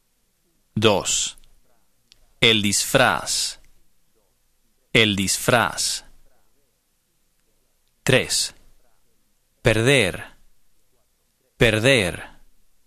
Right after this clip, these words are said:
Cuatro. El día.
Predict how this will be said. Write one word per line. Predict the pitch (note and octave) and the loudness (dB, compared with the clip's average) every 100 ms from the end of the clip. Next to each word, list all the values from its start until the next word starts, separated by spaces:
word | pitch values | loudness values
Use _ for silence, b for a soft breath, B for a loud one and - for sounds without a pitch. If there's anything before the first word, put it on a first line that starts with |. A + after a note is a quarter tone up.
| _ _ _ _ _ _ _ _ _ _ _ _ - | _ _ _ _ _ _ _ _ _ _ _ _ -4
Cuatro. | B2 G#2+ - D2+ - - _ _ _ _ _ _ _ _ _ _ _ _ _ - | 2 2 0 -8 -8 -18 _ _ _ _ _ _ _ _ _ _ _ _ _ -2
El | A2 G#2+ G#2 | 0 2 2
día. | C3+ A#2+ E2+ C#2+ - | 2 2 0 -2 -8